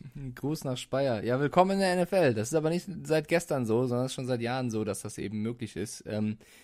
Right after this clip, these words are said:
kann man, sollte man auch auf jeden Fall kritisieren, weil Cap Space ist Cap Space und wenn's da dauernd irgendwelche Hintertürchen gibt, kannst du natürlich davor fliehen. Aber irgendwann, das ist wie im echten Leben,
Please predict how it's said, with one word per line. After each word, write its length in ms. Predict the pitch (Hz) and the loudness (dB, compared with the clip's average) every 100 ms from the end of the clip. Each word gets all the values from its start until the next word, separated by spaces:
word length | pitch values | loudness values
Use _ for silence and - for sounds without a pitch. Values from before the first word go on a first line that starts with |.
| _ - | _ -2
kann 160 | 120 | 2
man, 240 | 170 175 131 | 2 0 2
sollte 280 | 156 185 | 4 4
man 220 | 143 120 117 | 0 0 0
auch 80 | |
auf 80 | 117 | -2
jeden 140 | 127 127 | -4 -2
Fall 120 | 120 | -4
kritisieren, 600 | 117 123 110 113 131 113 | -4 -4 -2 0 0 0
weil 440 | 113 117 98 - - | 0 0 -2 -6 -6
Cap 180 | 135 | -6
Space 280 | - 131 123 | -2 -2 0
ist 160 | 117 - | -2 -2
Cap 200 | 131 - | -4 -4
Space 340 | - 113 113 | -4 -4 -4
und 80 | 107 | -6
wenn's 160 | 110 110 | -4 -6
da 60 | |
dauernd 440 | 107 113 113 110 - | -2 0 0 -2 -4
irgendwelche 320 | 120 113 110 | -4 -2 -2
Hintertürchen 520 | 127 123 110 104 107 | -2 -2 -4 -4 -4
gibt, 160 | 110 - | -4 -4
kannst 240 | 107 113 | -4 -4
du 40 | 107 | -6
natürlich 160 | 117 | -4
davor 260 | 107 120 107 | -4 -2 -6
fliehen. 340 | - 127 165 - | -4 -2 -2 -4
Aber 540 | 127 143 156 127 185 - - - - _ - | 0 0 2 2 2 -2 -18 -20 -20 _ 0
irgendwann, 640 | 214 262 220 180 127 98 _ _ | 2 2 4 2 0 -4 _ _
das 160 | 120 - | -12 -10
ist 120 | - | -6
wie 60 | |
im 80 | 175 | -4
echten 240 | 170 - 135 | -4 -4 -2
Leben, 360 | 110 120 160 | -2 -2 -6